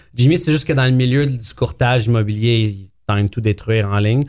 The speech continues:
parce que c'est un gars qui connaît la game de l'attention puis de, du social media. Puis, tu sais, j'ai, on se parle, euh, on se parle quand même des fois sur Instagram puis sur Facebook. On se connaît très bien à cause qu'on vient du monde des, du nightlife.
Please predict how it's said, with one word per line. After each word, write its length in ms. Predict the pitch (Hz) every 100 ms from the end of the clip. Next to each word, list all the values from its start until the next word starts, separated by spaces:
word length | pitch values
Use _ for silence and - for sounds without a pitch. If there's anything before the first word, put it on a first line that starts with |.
| - - _ -
parce 140 | 107
que 80 | 113
c'est 100 | -
un 120 | 113
gars 160 | 110 127
qui 180 | - -
connaît 360 | 147 127 131
la 160 | 131 107
game 260 | 101 117 117
de 80 |
l'attention 760 | 107 107 110 104 101 - 117 113
puis 220 | - 110
de, 520 | 104 104 101 98 98 101
du 200 | - 107
social 560 | - - 107 - 117
media. 500 | 117 110 101 107 110 131 - - _ _
Puis, 80 | 104
tu 80 | 131
sais, 40 |
j'ai, 240 | 104 113 110
on 180 | 107
se 100 | 101
parle, 320 | - 127 123 113
euh, 260 | 101 101
on 80 | 98
se 80 | -
parle 220 | 110 104
quand 160 | 104 104
même 160 | 107
des 140 | 110 107
fois 300 | - 120 117
sur 160 | - 104
Instagram 580 | 104 - 101 110 113
puis 80 | 110
sur 140 | - 95
Facebook. 460 | 110 101 113 127 -
On 80 |
se 100 | 104
connaît 220 | - 104 104
très 240 | - 110
bien 140 | 113
à 40 | 117
cause 200 | 117 -
qu'on 120 | 104
vient 120 | 107
du 80 | 104
monde 220 | 107 107
des, 160 | 107 101
du 100 | 98
nightlife. 500 | 104 98 110 139 160